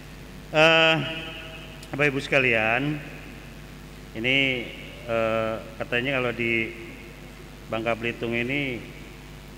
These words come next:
kalau menyampaikan sambutan harus ada pantunnya, kan? Katanya ini.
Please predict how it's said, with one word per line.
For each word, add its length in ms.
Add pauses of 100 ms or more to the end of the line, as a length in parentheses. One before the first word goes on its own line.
(400)
kalau 460 (100)
menyampaikan 640
sambutan 480
harus 240
ada 160
pantunnya, 640
kan? 60 (260)
Katanya 480
ini. 100